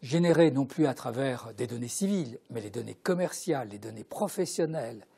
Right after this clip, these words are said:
les données liées aux produits. Ces informations sont une véritable banque d'émotions,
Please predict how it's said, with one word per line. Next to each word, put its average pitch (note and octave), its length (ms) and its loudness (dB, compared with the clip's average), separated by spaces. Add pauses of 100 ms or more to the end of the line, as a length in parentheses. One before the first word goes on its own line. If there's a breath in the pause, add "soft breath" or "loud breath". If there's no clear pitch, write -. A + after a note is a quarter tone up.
(280 soft breath)
les C#3+ 160 0
données C#3+ 300 0
liées B2 240 -4
aux A2 100 -4
produits. F3 920 2 (840 soft breath)
Ces G3 300 4
informations F3 600 2
sont E3 200 -6
une D3 220 -4
véritable D#3+ 720 2
banque G3 580 12
d'émotions, C3 680 2